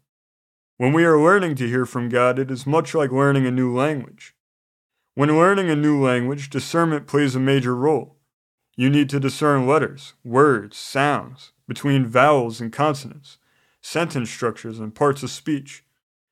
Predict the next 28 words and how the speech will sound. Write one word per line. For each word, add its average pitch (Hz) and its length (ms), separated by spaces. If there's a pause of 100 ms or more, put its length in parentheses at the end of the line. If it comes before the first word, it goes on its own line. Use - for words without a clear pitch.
(220)
Discernment 151 640
is 139 140
present 139 520
at 139 140 (100)
every 156 280
step 143 320
of 123 80
the 113 80
way. 120 320 (420)
The 127 80
same 180 380
is 139 100
true 127 240
when 123 240
learning 131 300
to 120 100
hear 131 200
from 127 220
God. 135 340 (440)
Discernment 147 600
is 123 240
always 143 340
present. 139 420 (560)
It's 139 140
possible 151 540
to 131 100
discern 131 480
wrong, 127 380